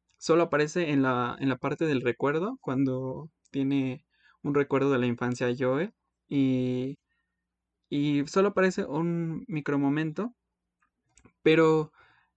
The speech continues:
creo que esta parte o esta escena nos quiere transmitir que cómo es que compartimos con esa persona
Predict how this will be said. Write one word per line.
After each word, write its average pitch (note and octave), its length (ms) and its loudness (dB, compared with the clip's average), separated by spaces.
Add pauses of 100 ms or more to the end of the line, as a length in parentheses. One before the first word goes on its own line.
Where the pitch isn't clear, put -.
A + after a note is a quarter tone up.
(320)
creo E3+ 260 4
que G#3 360 0
esta E3 400 -4
parte D3 380 -2
o C3 120 2
esta C3+ 220 -4
escena C#3 380 0
nos C#3 220 -2
quiere D3+ 220 0
transmitir C#3 720 -2 (580)
que C3 440 -2
cómo D#3+ 280 0
es E3 100 -2
que E3+ 140 -6
compartimos D3 760 -4
con C#3 180 -2
esa C#3 220 -4
persona C#3 560 -2